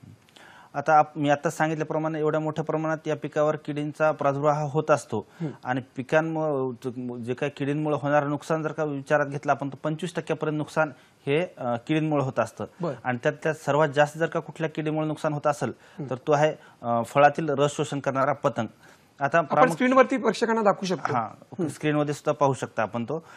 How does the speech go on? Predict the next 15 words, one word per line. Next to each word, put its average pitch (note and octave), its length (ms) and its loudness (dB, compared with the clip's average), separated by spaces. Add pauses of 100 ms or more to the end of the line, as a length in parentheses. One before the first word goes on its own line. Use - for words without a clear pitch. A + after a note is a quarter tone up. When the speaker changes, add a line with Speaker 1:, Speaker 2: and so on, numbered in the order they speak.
Speaker 2:
हं. D3 80 -8
Speaker 1:
अ, B2 440 2 (360)
आता D#3 300 4 (140)
या D3 200 4
पतंगाचा D#3+ 480 -2
जर E3+ 100 -2
का E3+ 120 -4
विचार D#3+ 220 -2
करायचा D3+ 280 0
झाला, D3+ 260 0 (300)
तर D3 80 -2
प्रामुख्याने, E3 640 0
अ, B2 500 -2
जेव्हा, C3+ 380 2
अ, C#3+ 360 -4